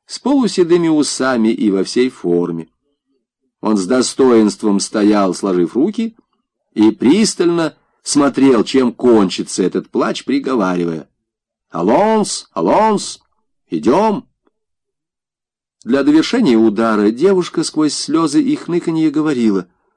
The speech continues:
"И еще говорят, еще говорят, что у нас республика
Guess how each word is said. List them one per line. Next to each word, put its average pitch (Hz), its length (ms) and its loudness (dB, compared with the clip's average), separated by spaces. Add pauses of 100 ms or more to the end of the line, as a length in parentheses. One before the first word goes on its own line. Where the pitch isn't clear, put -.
(320)
"И 180 400 0 (480)
еще 208 380 2
говорят, 180 560 2 (140)
еще - 360 -2
говорят, 185 400 2
что - 180 -4
у 175 40 -4
нас 214 360 -2
республика 247 880 2